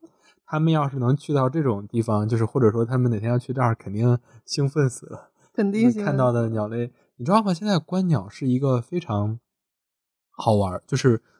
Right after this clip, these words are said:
Speaker 2: 他们有一个小圈子，
Speaker 1: 嗯。
Speaker 2: 他们真的会组织各种活动，然后去看各种鸟，然后做那种标记什么的。
Speaker 1: 哦，是吗？
Speaker 2: 就跟，就跟我那，他们有专门的 app，有论坛，有那种什么之类的。
Speaker 1: 啊，哇，这个我还真不知道。
Speaker 2: 嗯。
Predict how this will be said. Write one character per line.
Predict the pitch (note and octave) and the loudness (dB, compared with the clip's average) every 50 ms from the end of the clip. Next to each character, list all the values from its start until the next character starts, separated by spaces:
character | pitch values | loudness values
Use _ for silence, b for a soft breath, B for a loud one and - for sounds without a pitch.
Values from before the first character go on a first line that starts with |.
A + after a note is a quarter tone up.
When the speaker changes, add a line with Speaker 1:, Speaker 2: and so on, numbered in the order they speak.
| _ _ | _ _
Speaker 2:
他 | - E3+ | -4 0
们 | F3+ F3 D#3 D3+ - | 2 2 2 2 0
有 | - A#2 | -4 -6
一 | A2 A2 | -4 0
个 | A2 C#3 | 2 2
小 | C#3 - G#2 | 2 0 -2
圈 | G2 - - D3 D3 D3+ D3 | -10 -8 -4 -2 0 0 0
子， | B2+ G2+ - _ | -2 -4 -6 _
Speaker 1:
嗯。 | - A#3 A3+ F#3 - - _ | -2 -2 0 0 -2 -6 _
Speaker 2:
他 | - | -6
们 | D3 C3+ | -4 -2
真 | - D3+ D#3 | 0 2 2
的 | D3+ B2+ | 2 2
会 | - - A#2+ | 0 0 -2
组 | A2 - _ - G2 G2+ | -4 -4 _ -10 -8 -4
织 | G#2 A2+ | -2 0
各 | B2+ - C#3+ | 0 2 2
种 | A#2+ G2 | 0 0
活 | F#2 - - - - F#2+ | -2 -6 -12 -16 -8 -2
动， | - A2+ G#2 F#2+ F#2+ | 0 0 2 0 -2
然 | G2 G2 | -4 -4
后 | G2 G#2+ G2+ | -4 -4 -4
去 | - - - G#2 | -4 -6 -8 -10
看 | - - - A#2+ G#2+ | -10 -8 -6 -6 -4
各 | G#2 G#2+ | -4 -4
种 | G2+ G2+ F#2+ G2 | -4 -4 -6 -6
鸟， | G2+ G2 - - G#2+ G#2 | -8 -10 -10 -12 -14 -10
然 | G2+ G2+ G2 | -8 -6 -4
后 | G#2+ G#2 G2+ | -4 -6 -6
做 | - - A2+ G#2+ | -4 0 0 0
那 | G#2 G#2 | 2 0
种 | G2+ F#2 F#2 G2 - | -2 -4 -8 -10 -8
标 | - G#2+ G2+ G2+ G2+ | -6 -4 -2 -2 -4
记 | - G#2 G2 | -4 -8 -10
什 | - - | -10 -12
么 | - - | -18 -20
的。 | - - G3+ | -10 -6 -4
Speaker 1:
哦， | F3+ | -4
是 | - - - | -4 -2 0
吗？ | D4 C4+ F3+ F3 F3+ F#3+ | 0 2 0 0 -4 -2
Speaker 2:
就 | - F3 | 0 2
跟， | F3+ E3+ | 2 2
就 | - F3+ | 0 -2
跟 | F3+ F3 D#3+ | 0 0 2
我 | C3 | 2
那， | A#2+ B2+ C#3 D3+ - | 0 -2 -4 -6 -8
他 | - D3 | -6 -2
们 | D3 C#3 | 0 2
有 | A#2+ | 2
专 | A2+ - C#3+ C#3 | 2 0 0 0
门 | C3+ A#2+ A#2 | 0 0 0
的 | A#2+ B2 A#2 A2 - - | 0 0 -2 -2 -4 -4
app， | A#2+ B2 A2+ G#2+ - _ G#2 G2+ | -2 0 0 -2 -2 _ -6 -6
有 | F#2+ F#2+ | -4 -2
论 | G2+ A#2 A#2+ A2 | 0 0 0 0
坛， | G#2 - - G2 G2 G2 G#2 G#2 A2 | 0 -4 -8 -14 -12 -10 -10 -8 -8
有 | G#2+ G2+ | -8 -8
那 | G#2 G#2 | -8 -8
种 | G2+ G2 G2+ G#2 | -8 -8 -12 -14
什 | - G#2 | -16 -16
么 | G2+ G2+ | -16 -16
之 | G#2 G2+ | -14 -16
类 | G2+ | -16
的。 | - - - _ _ _ _ | -16 -18 -20 _ _ _ _
Speaker 1:
啊， | F#3+ D#3 D#3 F3 F3+ G3 A3 B3+ C#4+ D#4 D#4+ E4 E4 D#4+ D4 A#3+ A#3 | -12 -10 -8 -6 -4 -4 -4 -4 -4 -4 -4 -4 -4 -4 -4 -2 0
哇， | A#3 G#3+ G3+ | 0 0 0
这 | - C#4 C4+ A#3 | 0 -2 0 2
个 | G3+ | 2
我 | F3+ | 2
还 | F3 G3 | 2 0
真 | F#3 - G#3 A3+ | -2 0 0 0
不 | A3 G3+ | 0 0
知 | - - - - | -4 -12 -16 -16
道。 | - - - - | -16 -16 -8 -2
Speaker 2:
嗯。 | C#3+ C#3 B2+ A#2+ A#2+ | 0 2 2 2 0